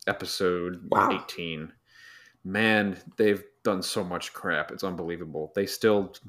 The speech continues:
Speaker 1: find ways to make things really funny and, and really
Speaker 2: It's a long
Speaker 1: interesting.
Speaker 2: running show.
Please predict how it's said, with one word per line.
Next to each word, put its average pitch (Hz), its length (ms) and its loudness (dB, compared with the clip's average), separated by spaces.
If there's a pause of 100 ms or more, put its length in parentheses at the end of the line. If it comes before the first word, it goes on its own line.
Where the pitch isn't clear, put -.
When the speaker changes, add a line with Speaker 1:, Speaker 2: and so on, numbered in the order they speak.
(100)
Speaker 1:
find 101 300 0
ways 95 220 0
to 98 80 -6
make 90 240 -2
things 90 240 -4
really 90 240 0
funny 87 400 -6
and, 82 260 -10
and 95 160 -10
really 98 120 -4
Speaker 2:
It's 87 80 -4
a 98 40 2
long 107 200 8
Speaker 1:
interesting. 113 200 10
Speaker 2:
running 117 180 6
show. 151 180 8